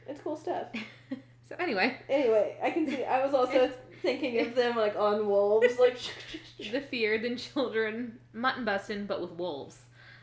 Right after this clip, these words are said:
Speaker 1: Higher
Speaker 2: Um,
Speaker 1: stakes. Fear to Ghost is pretty metal.
Speaker 2: <laughs>
Speaker 1: In that way.
Speaker 2: So, anyway, um, that doesn't actually happen.
Speaker 1: <laughs> No, it doesn't.
Speaker 2: <laughs> But I would like to see it.
Speaker 1: But we would love it.
Speaker 2: Yeah. Let's get a,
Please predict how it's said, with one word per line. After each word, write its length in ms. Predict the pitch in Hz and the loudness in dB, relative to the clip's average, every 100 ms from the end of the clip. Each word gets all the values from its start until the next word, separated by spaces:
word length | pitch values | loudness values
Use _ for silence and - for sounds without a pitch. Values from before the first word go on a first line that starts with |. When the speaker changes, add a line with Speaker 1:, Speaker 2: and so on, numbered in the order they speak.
| - | -6
Speaker 1:
Higher 220 | 240 202 | -2 0
Speaker 2:
Um, 40 | |
Speaker 1:
stakes. 400 | 170 139 - - - - - - - - - | -2 -6 -6 -12 -20 -20 -20 -20 -20 -20 -10
Fear 240 | 262 254 254 | -6 -2 0
to 80 | 208 | 0
Ghost 260 | 180 190 - - | 0 -4 -12 -12
is 100 | 185 | -12
pretty 220 | 180 190 170 | -6 -6 -6
metal. 440 | 160 160 156 - - - - - - - - | -6 -6 -8 -10 -20 -20 -20 -20 -20 -20 -14
Speaker 2:
<laughs> 1040 | - - 698 679 659 - - - - - | -12 -10 -12 -12 -14 -16 -12 -8 -8 -4
Speaker 1:
In 140 | 233 190 | -2 0
that 240 | 190 202 | -2 -2
way. 320 | 165 202 - - - - | -2 -4 -6 -16 -20 -10
Speaker 2:
So, 340 | 240 190 190 - 294 | -4 -4 -6 -10 -8
anyway, 360 | 311 190 - - | -4 -4 -4 -4
um, 360 | 214 208 208 214 | 0 0 0 0
that 180 | 247 254 | 2 2
doesn't 260 | 247 240 233 | 2 2 2
actually 380 | 190 185 - 175 | 0 0 0 0
happen. 400 | 151 196 277 311 | -2 0 2 4
Speaker 1:
<laughs> 0 | |
No, 260 | 220 190 | 4 4
it 100 | 214 | 2
doesn't. 380 | 202 277 247 190 - | 2 2 2 -8 -10
Speaker 2:
<laughs> 240 | - - - | -20 -12 0
But 100 | 254 | 4
I 80 | 262 | 4
would 120 | 277 | 4
like 180 | 294 302 | 0 -2
to 100 | 339 | -4
see 260 | - 320 | -2 -4
it. 260 | 165 - - 269 | -4 -6 -12 -4
Speaker 1:
But 220 | 262 - | -2 0
we 60 | 311 | 0
would 200 | 339 381 | 0 -2
love 280 | 277 294 135 | -2 -4 -4
it. 220 | 131 - | -10 -10
Speaker 2:
Yeah. 320 | - 226 180 - - - - - | -8 -4 -4 -6 -14 -20 -20 -10
Let's 200 | 262 294 | -8 -6
get 160 | 370 381 | -2 0
a, 580 | 370 262 226 208 202 | 0 0 -2 -4 -6